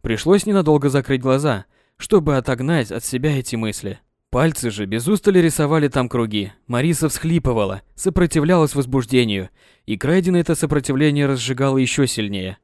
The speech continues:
Она отворачивалась от его лица, потому пришлось прижать её голову другой рукой. Он не собирался оставлять между их губами пространство больше сантиметра. «Давай, ведьма, отпусти уже свою природу. Позволь ей руководить.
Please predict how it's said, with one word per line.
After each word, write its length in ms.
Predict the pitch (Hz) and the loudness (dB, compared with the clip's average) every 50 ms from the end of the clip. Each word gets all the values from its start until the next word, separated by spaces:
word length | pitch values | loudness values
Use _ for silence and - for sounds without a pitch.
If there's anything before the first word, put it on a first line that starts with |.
| _ _ | _ _
Она 300 | - 98 117 127 131 143 | -6 -4 -2 0 0 0
отворачивалась 640 | 139 - 147 160 170 175 160 - - 120 110 107 - | 0 0 2 2 4 4 4 2 0 0 -2 -2 -2
от 160 | 117 104 - 117 | -4 -6 -4 -4
его 160 | 117 113 110 | -2 0 0
лица, 400 | 113 117 - - 110 98 98 - _ | 0 -2 -2 -2 -4 -4 -4 -8 _
потому 340 | - 104 - - 131 165 180 | -12 -8 -6 -2 0 0 2
пришлось 380 | 165 175 180 170 180 175 156 - | 2 0 0 2 2 2 2 2
прижать 400 | - 156 147 139 160 156 - 143 | 2 0 2 4 2 2 2 2
её 140 | 131 131 127 | 0 0 2
голову 400 | 127 156 185 170 156 147 160 143 | 2 2 2 2 2 2 0 2
другой 320 | 160 196 170 151 127 110 | 2 2 4 4 2 2
рукой. 360 | 104 101 - - 98 92 - _ _ _ _ _ _ _ _ | 2 0 -4 -6 -6 -6 -8 _ _ _ _ _ _ _ _
Он 140 | 214 196 175 | 0 2 2
не 80 | 170 143 | 2 2
собирался 500 | - 143 139 135 151 170 156 - 120 107 | 2 0 2 2 2 2 2 2 0 -2
оставлять 400 | - - 117 113 120 117 110 117 | -2 -2 -2 0 0 0 0 -2
между 240 | 117 117 113 123 | -2 -2 0 0
их 140 | 127 127 123 | 0 0 2
губами 360 | 113 135 131 151 180 185 147 | 0 0 2 2 2 2 2
пространство 600 | 113 123 123 123 - - 160 180 175 - - 170 | 0 0 -2 -2 -2 -2 -2 -2 -2 0 -2 -2
больше 320 | 147 135 143 135 - - 131 | 0 2 0 0 0 -2 -4
сантиметра. 680 | - 131 123 - 123 117 113 107 98 - - 101 92 - _ _ _ _ _ _ _ _ _ _ _ | -4 -4 -4 -2 -2 -2 -2 -2 -2 -4 -6 -8 -10 -10 _ _ _ _ _ _ _ _ _ _ _
«Давай, 480 | - 98 101 101 101 110 123 120 113 107 | -6 -2 0 0 0 0 0 0 -2 -2
ведьма, 460 | 101 113 123 117 110 101 92 92 95 - _ _ _ _ _ | 0 0 0 0 -2 -6 -10 -10 -12 -14 _ _ _ _ _
отпусти 520 | - 113 - - 170 185 156 - - 143 123 | -10 -10 -6 -2 0 0 0 0 0 0 0
уже 200 | 117 104 110 101 | 0 -2 -4 -6
свою 260 | - 110 110 110 101 | -4 -2 -2 -2 -2
природу. 500 | - 117 120 123 120 107 95 95 90 - _ _ _ _ _ - - | -2 0 0 2 2 0 0 -2 -6 -8 _ _ _ _ _ -6 0
Позволь 400 | 135 147 151 151 170 180 156 143 | 0 2 2 4 4 4 4 4
ей 220 | 151 185 156 127 | 4 4 2 4
руководить. 640 | 110 104 - 107 107 107 107 110 107 95 - - | 2 0 -2 -2 0 0 0 -2 -4 -8 -10 -14